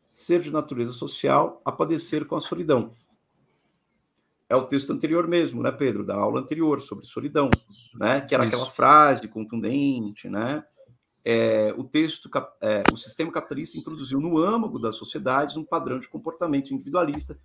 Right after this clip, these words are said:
Speaker 1: que leva o homem, ser de natureza social, a padecer com a solidão."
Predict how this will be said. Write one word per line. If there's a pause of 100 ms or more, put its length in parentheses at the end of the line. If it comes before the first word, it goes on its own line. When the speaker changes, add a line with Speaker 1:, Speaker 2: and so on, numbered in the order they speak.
(120)
Speaker 1:
que
leva
o
homem, (240)
ser
de
natureza
social,
a
padecer
com
a
solidão."